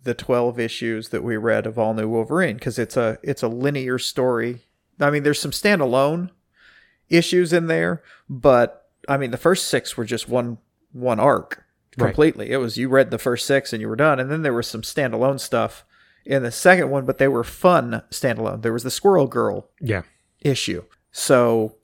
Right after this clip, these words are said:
Speaker 1: i-, it made it a little different. So yeah, the older ones can be, like I said at the beginning, it's, it's a matter of you read one and it, it doesn't really lead you into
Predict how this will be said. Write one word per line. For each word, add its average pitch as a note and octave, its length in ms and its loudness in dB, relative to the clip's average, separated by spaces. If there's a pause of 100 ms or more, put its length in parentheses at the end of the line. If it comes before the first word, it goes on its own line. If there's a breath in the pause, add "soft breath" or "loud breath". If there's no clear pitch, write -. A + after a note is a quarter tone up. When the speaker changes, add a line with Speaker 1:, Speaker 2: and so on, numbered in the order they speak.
(120)
Speaker 1:
i-, D#2+ 220 -12
it C3+ 180 -6
made C#3+ 200 0
it B2+ 100 -2
a A#2+ 60 -4
little A#2 180 -6
different. A2+ 380 -4
So - 160 0
yeah, B2+ 340 2
the C3+ 180 0
older E3 320 4
ones B2 580 -6
can C#3 200 -2
be, C#3 140 0
like C#3 240 4
I C#3+ 60 4
said D3 200 2
at C3+ 80 -2
the C3+ 80 -4
beginning, D3 460 -2
it's, - 240 -8
it's - 240 -6
a - 20 -2
matter C3+ 380 2
of B2 160 0
you C3 100 -2
read F3 220 4
one D#3 240 2
and C3+ 160 -8
it, C3+ 160 -8
it C3 100 0
doesn't C#3+ 240 0
really C3+ 240 0
lead C3+ 320 -4
you B2+ 140 -2
into A#2 260 -8